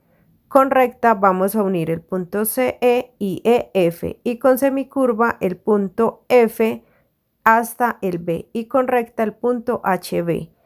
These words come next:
De forma horizontal marcamos la línea de aplomo y marcamos esta pieza con cuello y doblez de tela en la parte de los puntos C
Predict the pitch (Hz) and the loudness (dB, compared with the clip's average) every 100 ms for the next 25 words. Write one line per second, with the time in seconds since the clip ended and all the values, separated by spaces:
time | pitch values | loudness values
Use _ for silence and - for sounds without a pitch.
0 | _ _ _ 185 214 220 247 247 277 - | _ _ _ 0 0 4 4 4 2 2
1 | 247 262 247 269 254 233 240 233 220 208 | 2 2 0 -2 -2 2 4 4 2 -2
2 | 185 - 180 180 190 214 202 175 175 196 | -2 -4 -4 -4 -2 -2 -2 -2 -2 -2
3 | 220 226 247 240 214 208 - - 240 233 | -2 -2 0 0 0 -2 -6 -6 -2 -2
4 | 226 233 233 226 196 175 - 190 - 240 | -2 -2 0 0 -2 -4 -6 -6 0 0
5 | 247 247 233 _ _ _ _ - 208 165 | 0 -2 -4 _ _ _ _ 4 4 4
6 | 180 _ _ _ _ _ - 269 247 226 | -4 _ _ _ _ _ 2 4 4 2
7 | 226 233 - 262 262 214 208 208 196 180 | 0 -2 -4 -4 -2 0 0 0 -2 0
8 | 226 226 240 220 214 - - 233 247 226 | 0 2 2 2 -2 -4 -2 0 2 0
9 | 202 - 185 175 - 208 196 214 233 233 | 0 2 2 2 -4 -2 0 2 2 -2
10 | - 247 240 214 208 214 214 - - - | -2 0 0 0 -2 -2 -4 -4 0 2
11 | 226 233 - | 2 2 -4